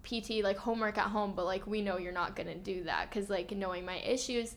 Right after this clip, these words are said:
But then I, like, did it 'cause I was so motivated. I tried to do all the exercises and stuff. And we actually, like, saw progress really fast. And it's, like,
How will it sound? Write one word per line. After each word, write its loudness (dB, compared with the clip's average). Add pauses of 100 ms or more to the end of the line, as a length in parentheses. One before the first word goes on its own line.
(400)
But 4
then 6
I, 6
like, 2
did 4
it 4
'cause -2
I 4
was 0
so 0
motivated. 0
I 2
tried 0
to -2
do 0
all 4
the 2
exercises 0
and -6
stuff. 2 (640)
And 2 (1080)
we 8
actually, 6
like, 0
saw 8
progress 2
really 0
fast. 4
And 2
it's, -2
like, 2